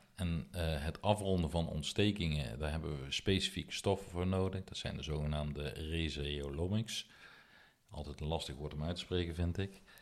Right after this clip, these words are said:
Resoleomics. En, en, eh, dat komt van het Engels woord resolve. En resolve is oplossen. En, en een stof die een ontsteking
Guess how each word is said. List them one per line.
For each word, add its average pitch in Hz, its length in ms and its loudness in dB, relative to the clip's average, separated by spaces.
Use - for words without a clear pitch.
Resoleomics. 78 1120 0
En, 87 300 -2
en, 85 240 0
eh, 78 420 -2
dat 82 140 -4
komt 107 200 2
van 90 120 2
het 76 80 2
Engels 85 240 2
woord 85 180 0
resolve. 85 580 2
En 82 80 4
resolve 78 500 2
is 69 100 -4
oplossen. 85 560 -2
En, 76 260 -6
en 73 240 -4
een 98 300 4
stof - 540 -2
die 80 260 -4
een 82 220 -4
ontsteking 78 680 -2